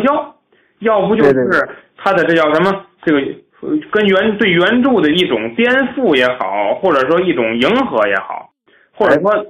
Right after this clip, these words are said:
Speaker 1: 还有一种就是说，
Speaker 2: 哎。
Speaker 1: 非得把它挖出点儿不一样的东西来。
Speaker 2: 对，对，对，对。
Speaker 1: 很少有像老版本《西游记》，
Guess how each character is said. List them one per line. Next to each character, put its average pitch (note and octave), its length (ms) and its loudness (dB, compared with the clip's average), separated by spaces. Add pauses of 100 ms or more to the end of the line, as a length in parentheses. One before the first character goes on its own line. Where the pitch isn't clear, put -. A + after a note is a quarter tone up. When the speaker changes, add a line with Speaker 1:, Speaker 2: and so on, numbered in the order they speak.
Speaker 1:
还 - 200 -4
有 C#3+ 200 2
一 F3+ 100 2
种 A#2 220 -2
就 D3+ 160 0
是 C#3+ 80 0
说， E3+ 160 2
Speaker 2:
哎。 E3+ 60 -2 (360)
Speaker 1:
非 C4 100 0
得 F#3 180 0
把 - 140 -2
它 F#3+ 120 -2 (100)
挖 B3+ 260 0
出 A#3+ 160 2
点 D#3 120 0
儿 C#3+ 460 0
不 A3+ 100 0
一 A#3+ 100 2
样 E4+ 220 2
的 D4 100 2
东 B2 100 0
西 A#2 80 -2
来。 F#2+ 400 -4 (600)
Speaker 2:
对， B2+ 160 -2
对， G#2+ 160 -8
对， F#2+ 140 -12
对。 - 80 -8
Speaker 1:
很 F3+ 100 2 (160)
少 E3 160 2
有 A#2 240 2
像 C#3 160 0 (180)
老 E3 100 2
版 D3+ 180 2
本 A2+ 100 0 (160)
《西 B2+ 60 -4
游 B2 160 2
记》， C3+ 60 -6